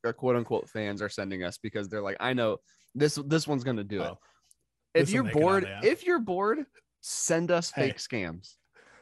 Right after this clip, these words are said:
Speaker 2: Go for it.
Speaker 1: Coldplay R Us at gmail dot com.
Speaker 2: Mm-hmm.
Speaker 1: Send us sk-, spam emails. If they're funny enough, we'll, we'll put 'em on air.
Speaker 2: Yeah,
Speaker 1: If
Speaker 2: we
Speaker 1: they're
Speaker 2: will.
Speaker 1: not, we're not even gonna mention 'em.
Speaker 2: And if they're that top tier,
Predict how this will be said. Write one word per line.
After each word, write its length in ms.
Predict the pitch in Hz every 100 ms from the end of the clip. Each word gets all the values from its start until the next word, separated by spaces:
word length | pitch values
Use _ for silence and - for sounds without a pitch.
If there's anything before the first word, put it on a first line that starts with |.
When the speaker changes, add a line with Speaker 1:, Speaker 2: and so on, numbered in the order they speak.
| _
Speaker 2:
Go 180 | - 175
for 180 | 170 185
it. 60 | 175
Speaker 1:
Coldplay 20 | 147
R 60 |
Us 140 | 147 131
at 80 | 113
gmail 440 | 127 135 135 135
dot 220 | 131 120
com. 380 | - 113 98 101
Speaker 2:
Mm-hmm. 260 | 120 127 156
Speaker 1:
Send 320 | - 147 160
us 120 | 156
sk-, 240 | - - -
spam 400 | - - 131 127
emails. 420 | 120 113 113 113 -
If 160 | 127
they're 140 | - 110
funny 400 | - 131 143 156
enough, 240 | 160 156 135
we'll, 280 | 123 107 -
we'll 160 | 117 92
put 240 | - 131
'em 100 | 131 127
on 160 | 127
air. 280 | 98 85 80 _ _ _ _ -
Speaker 2:
Yeah, 120 | 135
Speaker 1:
If 80 | 98
Speaker 2:
we 60 |
Speaker 1:
they're 100 | 131
Speaker 2:
will. 100 | 123
Speaker 1:
not, 280 | 120 131 160
we're 140 | 135 120
not 200 | 120 127
even 180 | 120 113
gonna 180 | 110
mention 600 | 104 101 104 95 - 82
'em. 180 | 73 104 -
Speaker 2:
And 140 | 120
if 80 | 120
they're 140 | - 117
that 240 | 117 147
top 220 | 160 156
tier, 320 | 175 180 196